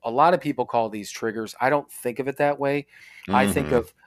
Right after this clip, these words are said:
Speaker 1: sounds, feelings, smells reminding me of what I used to do, which granted, a lot of people are like, "That's a trigger. That's a trigger." Fine.
Speaker 2: Right.
Speaker 1: Call, call it what you will. Don't care. I don't,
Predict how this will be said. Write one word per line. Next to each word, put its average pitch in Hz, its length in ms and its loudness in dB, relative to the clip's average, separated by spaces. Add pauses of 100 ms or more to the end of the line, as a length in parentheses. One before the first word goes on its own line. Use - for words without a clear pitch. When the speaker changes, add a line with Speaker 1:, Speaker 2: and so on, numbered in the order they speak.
(180)
Speaker 1:
sounds, 147 560 2
feelings, 135 560 -4
smells 117 480 -2
reminding 127 600 -2
me 131 140 -2
of 113 120 -2
what 113 180 2
I 113 60 4
used 110 260 -4
to 120 60 -2
do, 113 240 -2
which 110 240 -6
granted, 123 560 -4 (340)
a 120 40 -2
lot 131 160 6
of 135 60 -2
people 131 240 -2
are 127 40 -2
like, 123 160 -2
"That's 214 180 2
a 240 40 0
trigger. 254 280 -2
That's 226 200 -2
a 240 40 -6
trigger." 202 380 -4 (280)
Fine. 107 300 2 (220)
Speaker 2:
Right. 82 240 0
Speaker 1:
Call, 165 400 2
call 170 160 4
it - 40 2
what 143 140 0
you 123 60 -4
will. 110 100 -2
Don't 113 180 -4
care. 98 220 -8 (300)
I 131 120 4
don't, 151 260 4